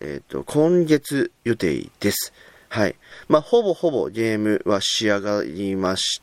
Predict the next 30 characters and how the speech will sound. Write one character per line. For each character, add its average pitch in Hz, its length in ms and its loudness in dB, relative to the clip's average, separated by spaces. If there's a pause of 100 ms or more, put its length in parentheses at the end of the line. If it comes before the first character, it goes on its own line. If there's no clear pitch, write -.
て、 104 160 2
あ 160 100 4
と 135 160 -4
は 92 200 2
イ 90 100 -6
ラ 90 180 -2
ス - 140 -16
ト 90 180 -6
が 85 240 -2 (400)
で 92 120 -2
き 95 100 0
れ 87 100 2
ば、 71 140 -2
そ 71 160 -10
の、 64 560 -8
そ - 140 -16
う - 20 -18
で - 60 -16
す - 40 -10
ね、 87 100 -2
レ 90 120 2
イ 85 60 2
ア 78 100 0
ウ 76 60 -6
ト 78 180 -2
を 64 80 -4
調 76 220 -6
整 73 200 -6
し - 160 -4
て、 135 360 0